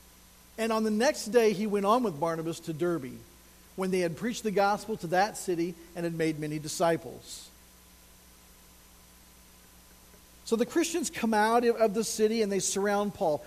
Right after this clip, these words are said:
Now, we don't know exactly what that means. Uh, uh, Bible scholars differ a lot about that. They're, they're doing more supposition than anything else. Uh, did they surround him to pray for him? We don't know. Did they surround him to protect him,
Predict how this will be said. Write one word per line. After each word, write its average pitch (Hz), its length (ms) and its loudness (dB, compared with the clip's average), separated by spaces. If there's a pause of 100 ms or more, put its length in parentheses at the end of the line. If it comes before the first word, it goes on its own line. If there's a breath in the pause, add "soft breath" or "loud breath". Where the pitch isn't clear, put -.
(100)
Now, 202 80 -2
we 254 140 2
don't 262 160 2
know 240 140 4
exactly 202 360 0
what 190 160 0
that 180 140 0
means. 135 480 -10 (280 loud breath)
Uh, 180 60 -2
uh, 175 420 2
Bible 185 400 4
scholars 185 480 2
differ 190 380 2
a 170 60 2
lot 170 260 4
about 180 300 2
that. 180 260 2
They're, 156 180 -4 (200 loud breath)
they're 165 100 -2
doing 185 300 -2
more 185 160 0
supposition 180 640 0
than 160 140 -4
anything 170 400 -6
else. 170 400 -2 (300 loud breath)
Uh, 202 100 6
did 202 160 4
they 226 100 10
surround 214 500 2
him 208 180 0
to 196 80 2
pray 208 280 4
for 214 220 -2
him? 220 340 -2 (140)
We 180 100 0
don't 170 140 0
know. 165 320 0 (180 loud breath)
Did 196 100 -2
they 190 120 8
surround 190 420 0
him 196 200 -2
to 180 100 -6
protect - 460 -4
him, 220 300 0